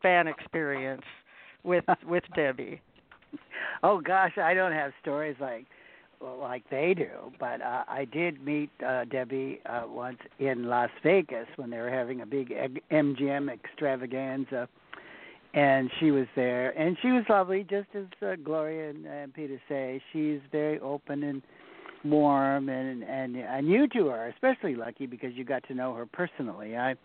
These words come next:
Speaker 3: I'm just, uh, you know, like, a, a film critic, so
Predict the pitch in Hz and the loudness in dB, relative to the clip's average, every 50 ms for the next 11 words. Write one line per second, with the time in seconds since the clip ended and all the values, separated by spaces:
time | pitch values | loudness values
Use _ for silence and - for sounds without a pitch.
0 | _ - - - - - 131 147 147 147 135 135 131 123 - - - - 127 131 | _ -20 -20 -16 -2 2 4 4 4 4 2 0 -2 -2 -4 -10 -12 -8 -4 -4
1 | 127 131 123 117 117 117 113 113 113 110 113 113 - 135 123 - - - - _ | -2 -2 -4 -4 -6 -6 -8 -8 -8 -8 -10 -10 -10 -12 -12 -12 -14 -20 -10 _
2 | - 165 - - 160 165 156 143 - - 135 127 113 104 - - - 131 127 123 | -8 -4 2 4 4 4 4 2 -2 0 0 0 -2 -4 -6 -4 -2 -2 -2 -2
3 | 120 117 | -4 -6